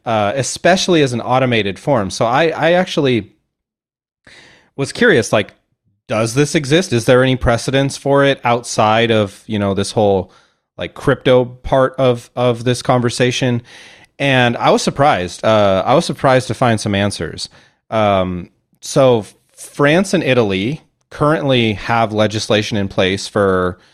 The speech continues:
visual arts resale royalties.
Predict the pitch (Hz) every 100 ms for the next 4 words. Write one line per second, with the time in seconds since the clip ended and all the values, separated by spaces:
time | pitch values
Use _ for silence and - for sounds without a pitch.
0 | _ _ _ - 104 127 139 123 117 120
1 | 110 - - 107 95 120 190 - 90 80
2 | 117 - 104 101 90 87 90 95 147